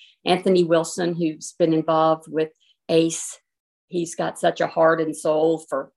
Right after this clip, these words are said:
for helping young people and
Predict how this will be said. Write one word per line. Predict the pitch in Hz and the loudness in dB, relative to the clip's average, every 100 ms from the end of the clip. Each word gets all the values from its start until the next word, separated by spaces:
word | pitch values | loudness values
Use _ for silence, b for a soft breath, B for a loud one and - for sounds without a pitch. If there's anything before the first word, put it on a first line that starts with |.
| _ | _
for | 143 | -10
helping | 147 170 165 175 165 160 165 180 190 | -8 -10 -8 -6 -4 -4 -6 -12 -6
young | 160 160 | -2 -2
people | - 160 151 160 160 160 b b b b _ _ | -2 -4 0 2 2 -2 b b b b _ _
and | 160 | -14